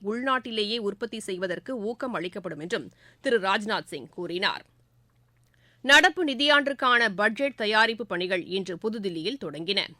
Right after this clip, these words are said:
நிதியமைச்சர் திருமதி நிர்மலா சீதாராமன் இது தொடர்பாக அதிகாரிகளுடன் விரிவான ஆலோசனை மேற்கொண்டார்.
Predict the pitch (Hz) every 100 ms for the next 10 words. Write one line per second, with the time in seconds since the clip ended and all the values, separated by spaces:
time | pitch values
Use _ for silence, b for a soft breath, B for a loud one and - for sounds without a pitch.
0 | _ _ 208 208 233 214 202 269 285 247
1 | 208 202 185 214 254 247 220 202 196 202
2 | 175 170 247 311 208 196 190 233 226 190
3 | 214 294 190 196 240 262 254 233 196 226
4 | 285 196 208 220 233 262 180 208 220 208
5 | 151 131 - 190 190